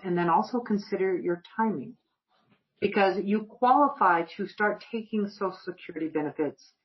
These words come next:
between ages sixty-two and seventy. And I know we all think that you have to take it at sixty-two, full retirement age, or seventy, but frankly, you can take it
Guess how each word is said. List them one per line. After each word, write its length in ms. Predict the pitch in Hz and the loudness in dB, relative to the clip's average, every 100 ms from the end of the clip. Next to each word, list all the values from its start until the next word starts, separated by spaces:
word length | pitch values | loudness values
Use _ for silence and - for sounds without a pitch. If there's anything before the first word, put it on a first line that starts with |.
| _ _ - | _ _ -2
between 420 | 180 180 190 190 | 0 2 0 2
ages 420 | 180 175 175 156 - | 2 2 2 -2 -4
sixty-two 880 | - 208 - 202 - 202 190 180 180 - _ _ | -4 -4 -4 -4 -2 2 4 4 2 -6 _ _
and 200 | 170 170 | -4 -4
seventy. 500 | - 147 131 117 - _ _ _ _ _ _ 185 | -4 -4 -2 -2 -6 _ _ _ _ _ _ 0
And 220 | 180 180 | 2 4
I 60 | |
know 240 | 196 208 226 | 4 6 6
we 140 | 226 | 4
all 260 | 196 202 - | 4 2 0
think 280 | 208 196 190 | 0 2 0
that 240 | 170 - _ | -2 -4 _
you 120 | 185 180 | 0 0
have 100 | 180 | 0
to 100 | 175 | -2
take 220 | 190 185 | -2 2
it 100 | 175 | 0
at 140 | 156 - | -2 -4
sixty-two, 840 | 233 233 240 - 226 214 208 208 - - | -4 -2 -6 -2 2 4 4 0 -8 2
full 140 | 208 | 2
retirement 480 | 190 - 208 185 175 | 2 0 0 0 2
age, 260 | 175 170 - | 2 0 0
or 160 | 208 233 | 0 0
seventy, 500 | - 175 160 156 170 | -2 -2 0 0 0
but 220 | 202 - | -2 0
frankly, 420 | 254 254 247 185 | 2 2 2 0
you 120 | 180 | 0
can 180 | - 180 | -4 -6
take 240 | 196 185 | -2 0
it 160 | 185 | 0